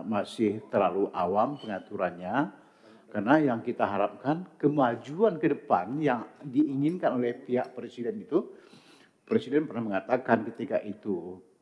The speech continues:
"Kita ingin jadikan A S N ini berkelas dunia dengan aplikasi sistem digitalisasi, digitalisasi." Tapi kalau ini tidak tercantum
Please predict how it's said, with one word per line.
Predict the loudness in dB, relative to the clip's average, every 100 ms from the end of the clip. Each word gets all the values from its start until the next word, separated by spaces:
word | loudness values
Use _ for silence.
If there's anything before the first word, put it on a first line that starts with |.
| _ _
"Kita | -2 2 2 2
ingin | 2 4 4
jadikan | 2 0 -4 -2 0 0 -2
A | -2
S | -2 -4 -4
N | -4 -4
ini | -4 -4
berkelas | 0 -2 0 -2 -4 -4
dunia | -6 -6 -4 -6 -6 -10 -14 _ _ _ _ _
dengan | 4 4 4 -2 -4 -4 -8
aplikasi | -4 -4 -2 -2 0 2 2 0 -4 -2 -2 -4 -12 -18
sistem | -6 -2 0 2
digitalisasi, | 2 4 4 4 2 2 -2 -8 -10 -20 -6
digitalisasi." | 0 2 2 0 -2 -4 -4 -8 -8 -20 -20 _ _ -20 _ _ 2
Tapi | 2 2
kalau | 0 2 2
ini | 0 -2
tidak | 0 0 0
tercantum | -2 0 2 4 2